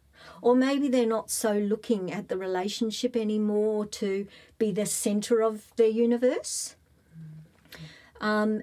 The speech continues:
and the s-, next stage, the, the, where the couple might be moving off independently, uh, is for them, again, to keep their commitment and their couple boundary strong enough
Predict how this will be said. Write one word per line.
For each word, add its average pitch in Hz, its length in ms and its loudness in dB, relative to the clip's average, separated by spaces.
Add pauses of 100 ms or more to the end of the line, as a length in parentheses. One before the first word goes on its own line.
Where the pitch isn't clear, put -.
and 226 220 2
the 220 80 2
s-, - 280 -4
next 254 360 2
stage, 175 640 -4
the, 180 260 -4 (140)
the, 220 100 -4
where 202 180 0
the 202 100 -4
couple 214 380 -6
might 196 260 -4
be 196 100 -6
moving 196 480 -4
off 185 280 -8
independently, 196 1300 -4 (1080)
uh, 196 220 0
is 226 220 2
for 220 160 0
them, 202 400 0 (160)
again, 190 560 -2
to - 100 -10
keep 226 320 -4
their 202 140 -2
commitment 190 600 -6
and 180 140 -4
their 170 120 -2
couple 208 340 -10
boundary 185 520 -4
strong 202 380 -2
enough 175 540 -6